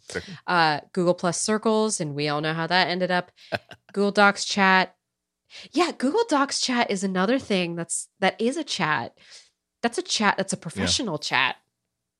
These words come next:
Speaker 2: That's a professional message board situation there. Like, someone leaves a comment on a line of your article, and that is a thread. It starts a thread. Ugh. It just, The Verge is right.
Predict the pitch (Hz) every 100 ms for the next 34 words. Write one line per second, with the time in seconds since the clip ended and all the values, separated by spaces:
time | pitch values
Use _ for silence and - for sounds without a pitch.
0 | _ _ _ - 190 208 220 208 226 -
1 | 240 220 208 - 226 - 160 151 139 -
2 | - - 151 147 - 147 143 135 127 -
3 | _ _ _ _ - 156 - 165 165 170
4 | 185 185 208 - 233 202 147 - 156 160
5 | 175 196 208 196 202 185 214 233 - 147
6 | 135 135 - 147 143 143 147 - 147 160
7 | 160 _ _ _ _ _ _ _ _ 175
8 | 175 - 226 262 196 - _ _ _ _
9 | - - 151 - 202 - 247 269 - _
10 | _ _ _ - - _ _ _ _ _
11 | _ _ 226 240 180 - - _ _ _
12 | _ _ - 214 - - - _ _ _
13 | - _ _ _ _ 277 285 311 269 185
14 | 156 -